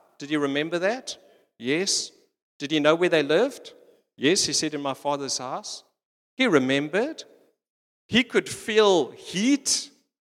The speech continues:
He said, "I'm tormented in this flame."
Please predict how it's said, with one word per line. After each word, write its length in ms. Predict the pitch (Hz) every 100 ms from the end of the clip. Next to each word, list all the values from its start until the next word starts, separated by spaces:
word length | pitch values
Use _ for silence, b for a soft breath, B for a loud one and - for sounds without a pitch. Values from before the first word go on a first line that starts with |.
| _ -
He 120 | 160
said, 200 | 226 208
"I'm 200 | 170 -
tormented 760 | - 180 139 151 190 202 196
in 120 | 185
this 180 | 160 147
flame." 560 | - 165 160 208 262